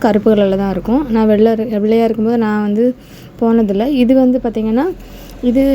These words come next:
இந்த வீடியோ எடுத்தே ஒரு ரெண்டு மாசம் இருக்கும். இந்த ஆவணி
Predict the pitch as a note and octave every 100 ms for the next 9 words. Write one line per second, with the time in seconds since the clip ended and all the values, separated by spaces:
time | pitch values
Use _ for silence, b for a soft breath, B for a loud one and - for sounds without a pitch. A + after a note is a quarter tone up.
0 | B3 A#3+ A#3+ B3 C#4 B3+ B3 C4+ D4 C4+
1 | C4 B3 - - A#3+ A3+ A3 A3+ C4 B3
2 | A#3 - A#3 - A3+ A3 A3 A3 A3 A#3
3 | B3 B3+